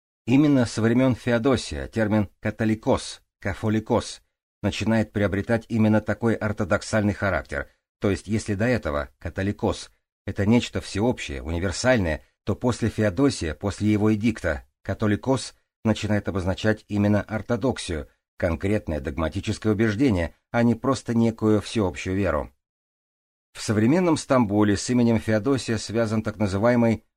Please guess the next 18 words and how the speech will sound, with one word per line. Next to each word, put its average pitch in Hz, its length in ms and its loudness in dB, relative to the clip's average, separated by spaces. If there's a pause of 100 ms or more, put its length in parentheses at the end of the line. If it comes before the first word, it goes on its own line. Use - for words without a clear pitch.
(160)
"форум 135 520 2
Б 127 120 0
К", 82 400 -2 (400)
который 85 340 -4
можно 80 300 -2
видеть 95 380 -4
на 82 120 0
всех - 360 -6
туристических 90 680 -6
картах. - 480 -6 (560)
Некогда 104 420 0
это 92 160 -2
была 85 380 0
знаменитая 76 500 -4
площадь, 113 480 -2
где 95 220 -4
торговали 85 460 -6
скотом. 71 500 -8